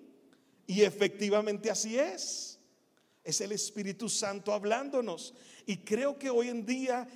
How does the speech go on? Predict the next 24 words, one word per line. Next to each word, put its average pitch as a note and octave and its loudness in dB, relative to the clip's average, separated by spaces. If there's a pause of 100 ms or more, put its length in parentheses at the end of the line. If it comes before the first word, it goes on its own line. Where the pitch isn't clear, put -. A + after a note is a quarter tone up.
(160)
la F#3+ 4
iglesia A#3+ 2
estamos A3 -2
en G#3+ -2
una, A3+ -2
en A3+ 0
un A3+ -4
tiempo, A#3+ -4
en A#3+ -2
una A#3 -4
época B3+ -2 (280)
crucial A3 0
en A3+ 0
la G3 4
historia. F#3+ 6 (480)
Y A3 2
la G#3 6
iglesia A3+ 2
obviamente A#3+ 6
desempeñamos G3 0
un A#3+ -4
papel B3+ 4
muy C4 -4
importante, A#3 2